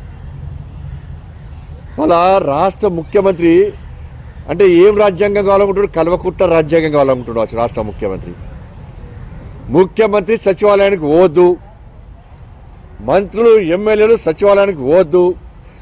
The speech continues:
అసలు సచివాలయమే ఉండొద్దు, గడిలు కట్టుకోవాలి, ఫామ్ హౌస్లు నిర్మించుకోవాలి.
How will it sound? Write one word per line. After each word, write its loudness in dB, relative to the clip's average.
అసలు 2
సచివాలయమే 4
ఉండొద్దు, 2
గడిలు 4
కట్టుకోవాలి, 2
ఫామ్ 2
హౌస్లు 6
నిర్మించుకోవాలి. 2